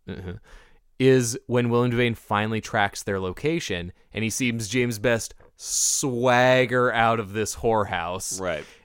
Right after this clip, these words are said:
Speaker 2: But
Speaker 1: Put
Speaker 2: you,
Speaker 1: a
Speaker 2: you're seeing it from, like, across
Speaker 1: You're
Speaker 2: the
Speaker 1: seeing him
Speaker 2: street.
Speaker 1: from William
Speaker 2: Yeah.
Speaker 1: Devane watching him in a car
Speaker 2: Right.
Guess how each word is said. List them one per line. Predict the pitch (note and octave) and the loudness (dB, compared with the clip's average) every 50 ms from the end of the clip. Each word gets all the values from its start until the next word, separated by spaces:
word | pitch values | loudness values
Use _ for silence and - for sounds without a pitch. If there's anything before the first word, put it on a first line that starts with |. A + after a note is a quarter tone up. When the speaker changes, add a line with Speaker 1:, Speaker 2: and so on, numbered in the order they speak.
| _ _ - | _ _ 4
Speaker 2:
But | - - - | 6 10 12
Speaker 1:
Put | G3+ G3 F#3+ | 12 12 12
Speaker 2:
you, | F#3+ | 12
Speaker 1:
a | D3+ | 8
Speaker 2:
you're | C3 D3 D3+ | 4 2 2
seeing | - - F3+ E3+ D#3 | 2 2 2 2 2
it | C#3 - | 0 0
from, | - C3+ A2+ | -2 -4 -4
like, | G#2+ F#2+ G2 | -4 -4 -4
across | F#2+ - - A#2 F#2+ F2+ - | -8 -6 -4 -4 -4 -2 2
Speaker 1:
You're | C3 D3+ D#3 | 4 4 6
Speaker 2:
the | - | 8
Speaker 1:
seeing | - F3+ E3+ D#3+ | 8 8 8 8
him | D#3+ D#3+ D3+ | 8 6 6
Speaker 2:
street. | D3 - | 6 6
Speaker 1:
from | - D#3 C#3+ C#3 | 8 8 8 8
William | C3 B2+ C#3+ D3 D3 C#3+ C3+ C3 | 6 6 8 8 8 8 6 4
Speaker 2:
Yeah. | C3 A#2 | 2 4
Speaker 1:
Devane | G#2 C3 C3 C3 B2+ A#2+ | 6 6 6 6 4 2
watching | A2 G#2 A2 A2+ A#2 - - C#3 A#2+ A#2 | 2 2 4 4 2 2 0 -2 0 0
him | A#2+ A#2+ A#2 | 0 0 0
in | G#2+ | 0
a | G#2 - | -2 -4
car | - - - B2+ A#2 G2+ F#2+ F#2+ F#2+ G2+ - - | -2 2 4 4 4 4 2 -2 -8 -12 -12 -8
Speaker 2:
Right. | - F2 D#2+ D2+ D2 | -4 -4 -4 -4 -4